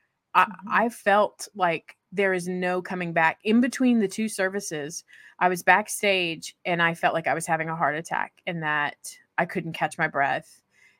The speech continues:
Speaker 1: and I was clammy and my, my entire skin was broken out in that cold sweat that I couldn't stop or prevent.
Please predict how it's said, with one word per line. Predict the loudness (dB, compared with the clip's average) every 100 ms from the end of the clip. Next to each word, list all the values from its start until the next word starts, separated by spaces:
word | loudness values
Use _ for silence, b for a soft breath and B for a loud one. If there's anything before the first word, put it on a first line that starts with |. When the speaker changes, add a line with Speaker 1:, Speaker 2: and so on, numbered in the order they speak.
| _
Speaker 1:
and | 0 2
I | 0
was | -4
clammy | 0 2 2 0 -4 -10 -10 -4
and | -4 -2
my, | -2 -2 -4 -10 b b b
my | -2 0
entire | 2 2 4 2
skin | -2 -2 -2 -2
was | -4 -6 -14 _ 0
broken | 0 2 2
out | 2
in | 2
that | 0 -2 _
cold | -2 0 0 -2
sweat | 0 2 2 0
that | -6
I |
couldn't | -4 -6 -4
stop | -6 2 4 4 -2
or | -6
prevent. | 0 0 0 -2 -6 -12